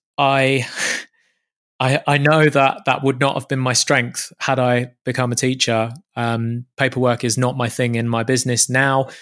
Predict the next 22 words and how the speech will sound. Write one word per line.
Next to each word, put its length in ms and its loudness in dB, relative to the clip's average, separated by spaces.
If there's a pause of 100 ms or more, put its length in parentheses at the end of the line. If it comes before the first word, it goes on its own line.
(220)
Uh, 320 2
my, 360 0 (120)
my 180 0
colleagues 720 0
keep 240 -2
me 220 0
well 260 2
away 240 2
from 160 -4
anything 380 -2
to 100 -8
do 140 -2
with 160 -6
paperwork 540 -2
'cause 200 -6
they 100 -4
know 160 0
it 60 -2
will 140 -6
be 100 -4
a 60 -6
disaster. 640 -6